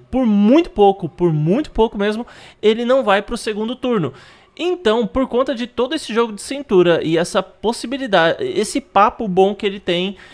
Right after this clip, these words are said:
é, essa lábia toda ao falar, eu penso que ele tem uma possibilidade muito grande, mas muito grande mesmo. Mas é claro, se não tiver o Bolsonaro ali, agora se for ele e o Bolsonaro, daí eu já não sei. Aí eu, eu,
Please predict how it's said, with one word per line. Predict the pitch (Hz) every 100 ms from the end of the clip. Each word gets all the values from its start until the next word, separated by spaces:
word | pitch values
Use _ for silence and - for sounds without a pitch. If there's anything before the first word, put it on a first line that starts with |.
| - - - -
é, | 151 160 160 151 147 139
essa | 156 220
lábia | 185 156 196 170 185 180
toda | - - 180 185 202 165 190 185 175 160 139 127 123 131 123 -
ao | - 151
falar, | - 202 190 151 165 196 -
eu | 302
penso | - 160 185 254
que | -
ele | 254
tem | 262 - 175 185 214 -
uma | 196 233
possibilidade | 233 208 208 208 208 175 175 170 214 262 -
muito | 208 165 160 170 208 208
grande, | 185 175 190 214 233
mas | 175 165
muito | 147 143 165
grande | 180 202 240
mesmo. | 262 160 127 - _
Mas | 139 151
é |
claro, | 190 214 143 123 - -
se | - - - - 143
não | 185
tiver | - 170
o |
Bolsonaro | 190 208 214 226 202 247
ali, | 247 160
agora | 135 147
se | -
for | 185 180
ele | 214
e | 214
o |
Bolsonaro, | 175 175 175 151 170 190
daí | 160 170
eu |
já | 175 180
não | 185
sei. | - - 127 123 127
Aí | 139 135
eu, | 139 143 135
eu, | 135